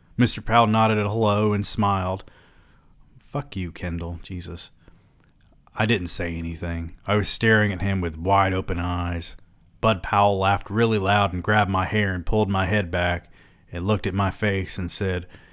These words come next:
"You remind me of Bird." I want to stop here for a moment and mention the fact that, uh, Monk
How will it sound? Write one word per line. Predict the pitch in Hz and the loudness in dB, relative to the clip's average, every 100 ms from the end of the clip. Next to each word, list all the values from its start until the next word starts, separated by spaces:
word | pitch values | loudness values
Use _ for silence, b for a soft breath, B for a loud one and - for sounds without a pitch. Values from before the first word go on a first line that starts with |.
| B - | B 0
"You | 127 117 | 4 4
remind | 95 117 123 131 | 6 6 6 6
me | 131 135 143 | 8 8 6
of | 135 | 4
Bird." | 135 123 107 92 87 85 - - - _ _ b b b b b b - | 6 6 4 0 -4 -6 -12 -18 -20 _ _ b b b b b b 0
I | 131 | 2
want | 175 185 | 4 4
to | 110 82 - _ _ _ _ _ _ _ - - | 2 -2 -14 _ _ _ _ _ _ _ -20 -14
stop | - 123 113 - | -2 0 0 -4
here | 120 117 107 | -4 -2 -4
for | - 98 | -6 -4
a | |
moment | 98 101 104 101 | -2 -4 -4 -6
and | 98 95 | -6 -4
mention | 104 - 98 | -4 -4 -6
the | 92 | -6
fact | - 101 95 - 87 | -4 -2 -2 -6 -8
that, | 98 95 92 - - - b b b b b _ _ _ - | -6 -4 -6 -10 -16 -16 b b b b b _ _ _ -12
uh, | 92 87 85 | -8 -8 -6
Monk | 120 127 127 127 - | 0 2 4 2 -2